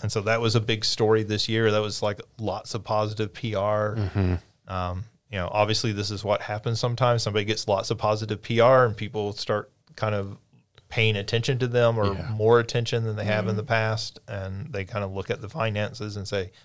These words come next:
Speaker 1: "Something's not right here." Um,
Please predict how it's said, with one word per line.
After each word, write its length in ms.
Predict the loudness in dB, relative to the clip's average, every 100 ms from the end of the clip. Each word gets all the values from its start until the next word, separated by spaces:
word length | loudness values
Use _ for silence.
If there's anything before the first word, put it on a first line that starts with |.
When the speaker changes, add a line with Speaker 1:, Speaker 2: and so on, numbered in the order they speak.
| _
Speaker 1:
"Something's 400 | -8 -6 -6 -8
not 240 | -8 -4
right 240 | 0 0 0
here." 320 | 0 0 -2 _ _ _ _ _ _ _ _ _
Um, 460 | -8 -4 -2 -4 -8